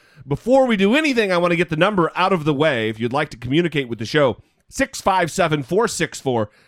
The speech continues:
seven six zero nine. Of course, you can email a voice memo from your smartphone to I doubt it at dollemore dot com.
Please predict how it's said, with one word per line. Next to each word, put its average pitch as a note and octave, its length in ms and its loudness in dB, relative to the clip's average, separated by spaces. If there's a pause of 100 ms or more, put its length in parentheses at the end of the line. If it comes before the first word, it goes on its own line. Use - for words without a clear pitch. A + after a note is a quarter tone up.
seven A3+ 400 0
six - 440 -4
zero D#3+ 340 2
nine. D3 540 2
Of C3 120 -6
course, D#3 260 0
you D3+ 100 -2
can C#3+ 140 -4 (100)
email A3+ 420 2
a D#3 40 2
voice E3+ 340 2
memo A2 360 0 (320)
from D#3 180 -2
your D3 120 4
smartphone D3 720 0
to C3+ 180 -6
I C3 160 -2
doubt D3+ 420 0
it - 260 -10 (300)
at A#2+ 200 -12
dollemore D3 640 2
dot B2 340 -2
com. F2 520 -6